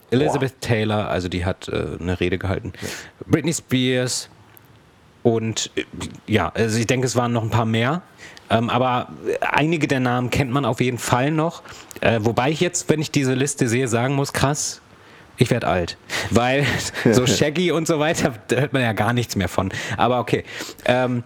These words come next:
Speaker 2: Der war vor ein paar Jahren, äh, hier in Mainz und,
Speaker 1: Aha.
Speaker 2: äh, zusammen mit, das glaubt man ja auch so nicht, mit Sting. Sting
Speaker 1: Oh,
Speaker 2: und
Speaker 1: okay.
Speaker 2: Shaggy waren zusammen da.
Speaker 1: Sehr komisch.
Speaker 2: <laughs>
Speaker 1: Sehr eine komische Mischung.
Speaker 2: Das war eine komische, aber trotzdem auch sehr coole
Speaker 1: Ja.
Speaker 2: Mischung.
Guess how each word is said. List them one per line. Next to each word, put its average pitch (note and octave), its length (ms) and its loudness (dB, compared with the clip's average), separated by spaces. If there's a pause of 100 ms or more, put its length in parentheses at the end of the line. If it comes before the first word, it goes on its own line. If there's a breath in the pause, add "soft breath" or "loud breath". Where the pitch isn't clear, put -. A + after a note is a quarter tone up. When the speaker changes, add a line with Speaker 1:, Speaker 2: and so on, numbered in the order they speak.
(140)
Speaker 2:
Der A2 140 6
war C#3 160 6
vor E3+ 80 4
ein D3 100 0
paar C3 200 4
Jahren, C3+ 580 2
äh, A#2+ 420 4
hier A#2+ 240 4
in B2 100 2
Mainz G#2+ 640 2 (140)
und, A#2 540 2
Speaker 1:
Aha. A#2 240 4
Speaker 2:
äh, A#2+ 320 4
zusammen C3+ 640 2
mit, - 400 0 (100)
das - 280 2
glaubt B2+ 260 2
man B2 80 4
ja A2 80 6
auch B2+ 120 0
so A#2 160 2
nicht, B2 280 -2
mit A2+ 160 2
Sting. A2 440 0 (640 loud breath)
Sting F#3 440 2
Speaker 1:
Oh, C#3+ 160 2
Speaker 2:
und C#3 200 2
Speaker 1:
okay. - 220 4
Speaker 2:
Shaggy A#2 200 4
waren G#2+ 200 2
zusammen A2 540 2
da. G2+ 180 6
Speaker 1:
Sehr A2+ 160 4
komisch. E3+ 460 2 (260)
Speaker 2:
<laughs> - 240 2
Speaker 1:
Sehr A2 160 2
eine G#2 100 0
komische G#2 380 0
Mischung. G2+ 260 4
Speaker 2:
Das C#3+ 80 4
war D#3+ 60 6
eine D#3+ 140 4
komische, F#3+ 360 4
aber C#3 160 4
trotzdem E3 400 2
auch B2 140 4
sehr C#3 320 4
coole F3+ 280 2
Speaker 1:
Ja. B2 40 2
Speaker 2:
Mischung. B2 320 2